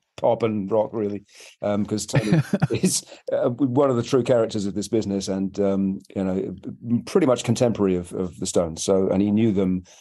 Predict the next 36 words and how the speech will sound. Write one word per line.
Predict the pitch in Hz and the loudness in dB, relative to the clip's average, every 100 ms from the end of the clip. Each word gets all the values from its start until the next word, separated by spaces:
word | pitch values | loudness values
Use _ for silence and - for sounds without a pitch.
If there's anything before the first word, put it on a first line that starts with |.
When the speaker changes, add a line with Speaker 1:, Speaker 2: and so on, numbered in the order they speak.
| _ - | _ -4
Speaker 1:
and | 98 | 0
he | |
knew | 101 107 | 2 2
Charlie | - 110 107 98 | 2 2 4 2
and, | 104 107 104 104 - - | 2 2 2 0 -4 -4
uh, | 95 92 90 - - | -2 0 -2 -4 -6
and | 101 | -6
Shirley, | 92 - - 92 113 | 0 2 4 2 -2
you | 104 | 0
know, | 110 107 | 0 2
very | 101 117 117 104 | 2 2 4 2
early | 90 90 | 2 -2
on. | 80 78 _ - _ _ - | -6 -10 _ -20 _ _ -2
Um, | 92 92 90 92 - | 0 2 0 -2 -2
Speaker 2:
Yeah. | 98 92 | 0 0
Speaker 1:
so | 85 98 | 2 2
he | 110 | 4
had | 98 98 - | 2 0 -2
some, | 98 92 92 | 0 0 0
some | - 92 | 0 2
lovely, | 92 90 90 90 - - | 2 0 -2 -2 -6 -4
uh, | 90 87 - | -2 -2 -2
stories | - - 92 85 87 | -4 -2 0 0 0
about, | 92 90 87 - - | 0 2 0 -4 -4
um, | 90 95 - 50 50 - - | -2 -2 -4 -4 -4 -4 -2
you | - | 0
know, | 92 92 - 98 - | 2 2 0 -6 -6
how | 101 110 107 | 0 2 2
Charlie | 98 - 104 98 92 | 2 2 2 2 2
would, | 92 87 - | -2 -4 -2
uh, | 104 110 - | 0 0 -2
would, | 113 101 - - - - _ _ | -2 -2 -4 -20 -20 -20 _ _
would | 123 | 0
just, | 120 151 - _ - | 2 0 -2 _ -2
when, | 147 139 135 131 131 - | 2 4 4 2 -2 -4
um, | 113 104 101 104 110 | 0 2 2 0 -2